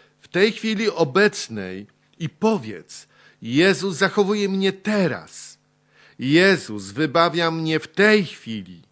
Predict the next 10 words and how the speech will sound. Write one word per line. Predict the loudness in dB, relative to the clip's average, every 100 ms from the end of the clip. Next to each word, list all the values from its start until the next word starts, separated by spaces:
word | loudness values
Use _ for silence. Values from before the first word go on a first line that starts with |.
| _ _ _ _ _ _ -2
Poleć | 2 2 0
się | -2 -2 -2
mu | -2 -4
z | -2
tą | -2
szczerą | -2 -6 -2 -2 2 0
i | 0
prostą | -2 -4 -2 -4
prośbą | -2 0 0 0 -4 -6
wiary, | -2 0 2 0